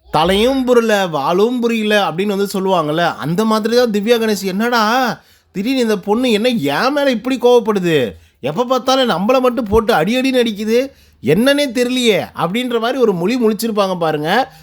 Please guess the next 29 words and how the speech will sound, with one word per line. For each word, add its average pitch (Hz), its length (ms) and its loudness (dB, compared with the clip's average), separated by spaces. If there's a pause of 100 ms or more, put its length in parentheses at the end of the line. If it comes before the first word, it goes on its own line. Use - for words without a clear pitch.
(120)
அது 117 220 -2
வேற 196 400 2
மாதிரி 240 360 -4
ஒரு 185 160 -2
மொழி. 170 360 -4 (340)
ஆக்சுவலா 240 520 0
இவங்களுக்குள்ளார 190 680 -2
என்ன 175 260 -4
ஆச்சு 170 480 -4 (300)
அப்படிங்கிறத 160 460 -2
பத்தி 147 240 -4
பார்த்துருவோமா? 156 720 0
But 143 140 -2
அதுக்கு 180 240 0
முன்னாடி 196 160 0
ஒரு 160 180 0
சின்ன 214 240 -2
ஹிண்ட் 180 280 -2
வந்து 151 200 -4
கொடுக்குறேன். 131 400 -2 (400)
ஆக்சுவலா 226 220 2
நேத்துக்கு 180 220 -2
வந்து 175 320 -2
பிரஜன் 185 200 0
அவர்கள் 180 320 0
எவிக்ட் 185 340 -2
ஆகி 180 100 2
வெளியே 156 240 0
போகும்போது 160 460 -2